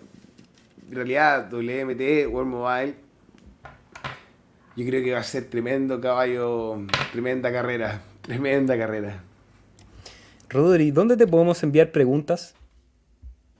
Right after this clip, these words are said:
Speaker 1: Eh, si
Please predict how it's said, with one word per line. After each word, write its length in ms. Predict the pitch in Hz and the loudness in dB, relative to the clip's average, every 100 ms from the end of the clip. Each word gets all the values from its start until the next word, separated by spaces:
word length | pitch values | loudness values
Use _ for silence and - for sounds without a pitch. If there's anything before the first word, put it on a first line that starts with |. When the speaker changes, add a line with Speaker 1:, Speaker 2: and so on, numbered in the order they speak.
| _ _ _ _ _ _ _ _ - - | _ _ _ _ _ _ _ _ -14 0
Speaker 1:
Eh, 880 | 117 117 113 110 110 107 104 101 95 _ _ - | 2 4 2 -2 -4 -6 -6 -8 -10 _ _ -16
si 340 | - 110 95 | -10 -10 -10